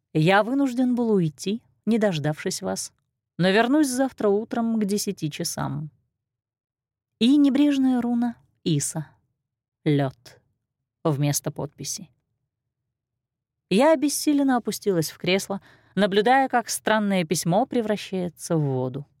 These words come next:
Как будто неожиданно пришла весна, и снег вокруг стремительно тает, освобождая природу из оков зимы.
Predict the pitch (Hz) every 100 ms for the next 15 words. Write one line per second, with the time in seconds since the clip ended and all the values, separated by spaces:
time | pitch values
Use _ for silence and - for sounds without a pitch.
0 | _ _ _ _ - 202 214 302 - 269
1 | 262 247 254 254 233 214 208 214 196 202
2 | - 185 147 - _ 175 160 180 170 160
3 | 143 160 - - 165 151 143 156 151 165
4 | 175 170 156 147 143 143 143 151 143 151
5 | 156 156 147 143 135 143 156 135 135 143
6 | 143 147